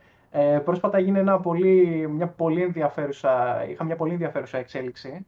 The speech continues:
Ε, έγινε η πρώτη μεταμόσχευση, επιτυχημένη μεταμόσχευση, ε, καρδιάς σε άνθρωπο από χείρο, από γουρουνάκι. Ε, και επιστράτευσε μια πολύ καινοτόμα, σχετικά καινοτόμα τεχνολογία, το, το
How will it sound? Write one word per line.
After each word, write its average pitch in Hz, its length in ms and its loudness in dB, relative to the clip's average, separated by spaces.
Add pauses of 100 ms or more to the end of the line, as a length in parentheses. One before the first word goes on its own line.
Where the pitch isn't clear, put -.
Ε, 147 180 -6
έγινε 160 320 -2
η 175 40 0
πρώτη 185 460 0
μεταμόσχευση, 165 1040 -2
επιτυχημένη 151 480 -4
μεταμόσχευση, 160 760 -6 (440)
ε, 131 360 -4
καρδιάς 147 800 0
σε - 180 -4
άνθρωπο 147 560 0
από 160 1300 -2
χείρο, 143 500 0 (180)
από - 220 -12
γουρουνάκι. 143 540 0 (720)
Ε, 143 560 -2
και 160 100 -4
επιστράτευσε 170 480 -2
μια 180 160 2
πολύ 170 240 0
καινοτόμα, 147 520 0
σχετικά 151 420 -2
καινοτόμα 135 380 0
τεχνολογία, 127 640 -6
το, 123 380 -4
το 120 120 -8